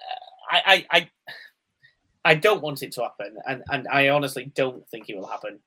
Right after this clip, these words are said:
or do I? Wait for the predictions next week. But, you know, Roman Reigns could and,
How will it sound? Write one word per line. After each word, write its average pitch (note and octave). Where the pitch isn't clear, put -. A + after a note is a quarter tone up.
or A2+
do A#2+
I? F2+
Wait A#2
for -
the A#2
predictions A2+
next -
week. F#2+
But, B2+
you C#3
know, G#2
Roman C3+
Reigns A2+
could B2
and, A2